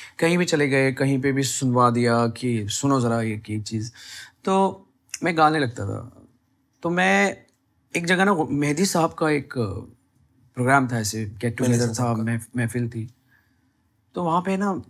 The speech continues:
Speaker 1: मैं ऐसे गाया, तो, अ, मेहदी साहब ने ऐसा कहा कि, "किससे सीखते हैं, किससे सीखते हो?" तो मैंने किसी का नाम लिया, तो उन्होंने कहा कि,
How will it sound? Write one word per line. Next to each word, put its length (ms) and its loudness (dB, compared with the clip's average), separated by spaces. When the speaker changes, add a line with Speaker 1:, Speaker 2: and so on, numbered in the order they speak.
Speaker 1:
मैं 120 -2
ऐसे 180 0
गाया, 300 2
तो, 320 -8
अ, 40 -12
मेहदी 440 -2
साहब 240 -2
ने 280 -2
ऐसा 220 -4
कहा 240 -2
कि, 280 -6
"किससे 220 -2
सीखते 360 -4
हैं, 200 -10
किससे 200 -4
सीखते 360 -6
हो?" 60 -14
तो 60 -6
मैंने 160 -4
किसी 220 -6
का 100 -2
नाम 240 6
लिया, 320 0
तो 60 0
उन्होंने 220 0
कहा 160 0
कि, 340 -6